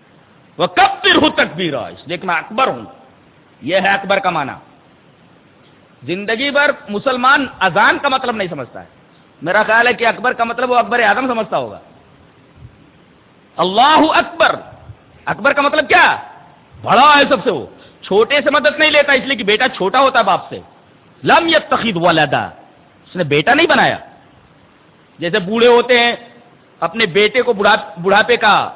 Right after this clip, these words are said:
سہارا سمجھتے ہیں، تو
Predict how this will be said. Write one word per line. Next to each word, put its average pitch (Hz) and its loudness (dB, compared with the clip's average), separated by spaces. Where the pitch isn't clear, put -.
سہارا 202 2
سمجھتے 220 -4
ہیں، 240 -12
تو 170 -2